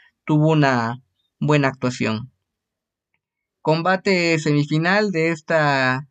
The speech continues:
ruleta, que los perdedores irán a una lucha de máscara contra cabellera en Ciudad de México para terminar el ciclo de las Triple Manías. Rush y Elia Park empataron en contra de Psycho Clown y Sam Adonis.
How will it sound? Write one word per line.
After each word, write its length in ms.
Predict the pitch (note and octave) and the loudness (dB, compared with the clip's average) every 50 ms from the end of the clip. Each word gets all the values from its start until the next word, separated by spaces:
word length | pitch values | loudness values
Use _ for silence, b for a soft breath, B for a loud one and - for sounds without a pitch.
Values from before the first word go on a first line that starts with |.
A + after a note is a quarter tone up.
| _ _ _ _ _ - | _ _ _ _ _ -6
ruleta, 600 | D#3+ D3+ D3+ D#3 D#3+ E3+ F#3 F3+ F3+ - G#3 G3 | -4 -2 0 0 0 0 0 -2 -2 -2 -2 -2
que 120 | G3+ D#3+ | -2 -4
los 160 | C#3 C#3 C#3 - | -4 -4 -4 -2
perdedores 580 | D3 C#3+ C#3+ C#3+ D3 D#3 D#3+ E3 E3 D#3 D#3 D3+ | -2 0 0 0 0 2 0 0 -2 -4 -4 -2
irán 260 | D3+ D3+ D#3 D#3 D#3 | -2 0 0 0 0
a 60 | D#3 | 0
una 140 | D#3 D3+ D3+ | 0 0 0
lucha 340 | D3+ D#3 D#3 - - D#3+ D3 | 0 0 -2 -2 -4 -2 -2
de 120 | C#3+ C#3 | -2 0
máscara 560 | C#3+ D3+ D#3 D#3+ D#3 - - D3 C#3+ C#3 C3+ | 0 0 0 -2 -2 -2 -2 -2 -2 -2 -2
contra 320 | - C#3+ C3+ C3 - D3+ C#3+ | -4 -4 -6 -4 -6 -6 -4
cabellera 580 | - C3+ C3 C3+ C#3 D3 E3 F3 F3+ F#3 G#3 A3 A3 _ _ _ _ _ _ _ _ | -4 -2 -2 -2 -2 -2 0 0 2 0 0 -2 -6 _ _ _ _ _ _ _ _
en 220 | - C#3+ C3+ C3+ B2+ | -6 -4 -4 -4 -2
Ciudad 180 | C3 D3+ D#3+ | 0 0 2
de 80 | D#3+ D3+ | 2 2
México 500 | D#3 D#3+ E3+ E3+ - F#3 - - F#3 F#3 | 2 2 0 -2 -2 -4 -6 -6 -6 -2
para 260 | - D3 C#3 C3+ C3+ | 0 0 0 0 -2
terminar 360 | - C#3 C#3 C#3+ C#3+ D3 D3 | -4 -4 -4 -2 0 0 0
el 80 | D3 C#3+ | 0 -2
ciclo 320 | - D3+ D3+ D3+ D#3+ D3 | -2 -4 -6 -4 -2 -2
de 80 | C#3 C#3 | -2 -2
las 120 | C3+ C3 | -2 -4
Triple 240 | C3 C#3+ C#3 C#3 C3+ | -6 -8 -6 -4 -4
Manías. 500 | C3+ C#3 D3+ D#3 F3 F#3 F#3+ F3 E3+ D#3+ | -2 -2 -2 0 0 0 0 0 -2 -2
Rush 300 | D#3+ E3+ F#3 F#3+ F#3+ - | -2 -2 -2 -2 -2 -4
y 140 | - D#3+ D#3+ | -4 -2 0
Elia 200 | E3 E3 D#3+ D3+ | 0 2 2 0
Park 260 | D3+ - F3 G3+ G#3 G3+ | 0 0 -2 -2 -2 -2
empataron 580 | G3 F#3 F#3+ - C#3+ C#3+ - D#3 D#3+ E3 D#3 | -4 -4 -2 -4 -4 -2 -2 -2 -2 0 0
en 100 | D3+ D3 | -2 -2
contra 340 | D3 - D#3 D#3 D#3 D#3 D#3 | -2 0 -2 -2 0 0 -2
de 100 | C#3+ C#3+ | -2 -2
Psycho 280 | D3 - D#3 D3+ D#3 D3+ | -2 -2 -4 -4 -4 -6
Clown 460 | - D#3+ D#3+ E3+ F3+ G3 G3+ G3+ G3+ | -4 -2 0 0 2 2 2 0 -2
y 220 | G3+ - C#3+ C#3 C3+ | -4 -4 -6 -6 -4
Sam 240 | C3+ - E3 D#3+ D#3 | -2 -2 0 0 0
Adonis. 640 | D#3 D#3+ F#3 G3 G#3+ A3 B3 C4 B3+ - - _ | 0 2 2 0 0 0 0 -2 -2 -4 -10 _